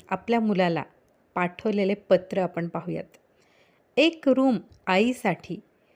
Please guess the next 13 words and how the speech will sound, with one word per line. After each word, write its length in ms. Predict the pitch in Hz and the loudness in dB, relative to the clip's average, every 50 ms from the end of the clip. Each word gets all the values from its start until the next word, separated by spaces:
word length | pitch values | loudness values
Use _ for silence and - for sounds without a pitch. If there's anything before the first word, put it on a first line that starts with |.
| _ _ - _ _ - | _ _ -20 _ _ -2
प्रत्येकानेच 800 | 240 240 240 - - 277 269 - 247 220 190 170 156 - - - _ - - | -2 -2 -2 0 0 -2 0 0 0 -2 0 -2 -2 -4 -6 -20 _ -6 -4
ऐकावी 460 | 175 160 - - 180 160 160 170 165 | -4 -4 -4 -4 -4 -2 0 0 0
अशी 200 | 165 165 - 165 | -2 -2 -6 -10
पोस्ट. 380 | - - 151 156 - - - - _ _ _ _ _ _ _ - - | -8 -8 -8 -8 -8 -14 -20 -20 _ _ _ _ _ _ _ -14 -6
साहेब, 320 | - 180 139 147 175 208 214 - _ _ _ _ _ _ _ _ _ _ _ _ _ _ _ - | -4 -4 -2 0 -2 -2 -2 -4 _ _ _ _ _ _ _ _ _ _ _ _ _ _ _ -4
कुरिअर 380 | - 277 285 285 320 370 381 302 | 0 2 4 4 6 4 4 4
आहे. 300 | 226 180 151 165 190 196 _ _ _ _ _ _ - | 2 0 0 -4 -6 -8 _ _ _ _ _ _ -4
नोकराने 500 | 208 208 208 202 - 214 220 233 254 311 294 | 0 0 0 0 2 0 0 0 0 -2 -4
हातात 380 | - 208 196 202 - 226 180 170 - _ - | -2 -4 -4 -2 0 -2 -2 -2 -6 _ -4
कुरिअरचे 560 | - 247 240 277 302 302 302 - 302 254 226 | -2 2 4 4 4 4 4 2 2 2 2
लहान 300 | 226 208 - 254 277 294 - | 0 0 0 -2 -2 -2 -2
खोके 300 | - 214 - - 185 160 | -4 -4 -2 -2 -2 -2
दिले. 240 | 156 151 143 151 | -2 -2 -4 -6